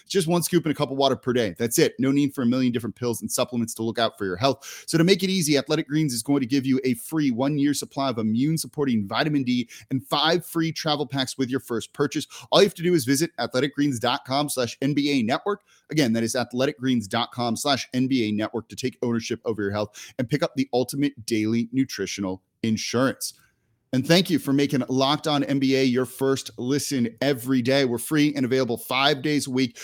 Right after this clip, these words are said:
breaking down the biggest stories and the biggest games here in the association. Now that the draft lottery's set, you've gotta go check out the Locked On N B A Big Board podcast. Host Rafael Barlow from N B A Draft Junkies and the author of the N B A Big Board newsletter, joined by a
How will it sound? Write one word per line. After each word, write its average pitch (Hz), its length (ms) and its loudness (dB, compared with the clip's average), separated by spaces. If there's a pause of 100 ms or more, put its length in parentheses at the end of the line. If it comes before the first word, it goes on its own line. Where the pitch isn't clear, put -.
(180)
breaking 147 240 2
down 131 200 2
the 110 80 2
biggest 175 360 2
stories 131 340 0
and 113 80 0
the 110 60 0
biggest 120 260 -2
games 107 340 -2
here 110 340 0 (280)
in 143 200 6
the 120 100 2
association. 113 800 0 (240)
Now 156 180 4
that 190 140 -2
the 160 60 0
draft 156 340 0
lottery's 151 380 2
set, 147 260 2
you've 127 100 -6
gotta 143 200 2
go 135 160 0
check 147 320 -4
out 143 180 0
the 131 60 -6
Locked 123 340 -2
On 135 160 0
N 135 140 -2
B 135 140 2
A 131 60 2
Big 123 320 -4
Board 123 300 -2
podcast. 123 480 -2
Host 156 240 -2
Rafael 135 380 0
Barlow 113 360 0
from 113 280 -4
N 131 100 0
B 120 220 0
A - 20 -2
Draft 113 400 -4
Junkies 135 400 0 (240)
and 135 100 2
the 135 80 8
author 135 240 4
of 120 80 0
the 127 120 0
N 127 80 0
B 127 140 2
A 120 40 2
Big 117 260 -2
Board 107 240 0
newsletter, 131 480 2 (200)
joined 160 260 2
by 139 140 2
a 120 80 -4